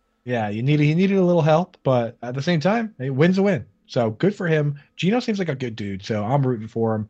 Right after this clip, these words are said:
Do I think the Seahawks are going to be that good of a team? No. Does Vegas think they're going to be that good of a team?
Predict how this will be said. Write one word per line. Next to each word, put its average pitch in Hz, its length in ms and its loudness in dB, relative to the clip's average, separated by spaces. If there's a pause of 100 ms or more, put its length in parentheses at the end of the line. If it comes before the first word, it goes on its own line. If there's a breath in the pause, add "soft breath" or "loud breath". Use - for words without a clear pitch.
Do 131 160 4
I 139 100 4
think 143 160 0
the 127 60 -6
Seahawks 123 640 -4
are 113 120 -6
going 113 280 -4
to - 180 -12 (300)
be 127 300 4
that 120 220 0
good 123 120 0
of 113 40 0
a 110 40 0
team? 147 360 0 (520)
No. 113 360 2 (200)
Does 110 160 2
Vegas 120 320 2
think 156 200 2
they're 160 100 2
going 160 180 4
to 156 60 0
be 156 100 2
that 156 100 4
good 160 80 0
of 156 60 -2
a 156 40 -4
team? 170 280 0